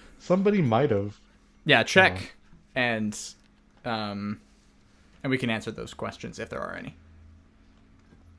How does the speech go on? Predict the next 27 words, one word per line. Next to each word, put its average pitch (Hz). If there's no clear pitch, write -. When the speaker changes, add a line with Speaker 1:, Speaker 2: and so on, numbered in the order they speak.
Speaker 2:
And 175
if 185
not, 160
please, 190
we'll, 180
we'll 180
solicit 190
emails 151
for 151
Luigi's 127
Mansion 110
and 110
then 104
also 104
be 107
like, 104
"Hey, 143
if 101
you 120
wanna 110
ask 110
questions 110
about -
Silent 110
Hill -
Three, -
Speaker 1:
Yes, 110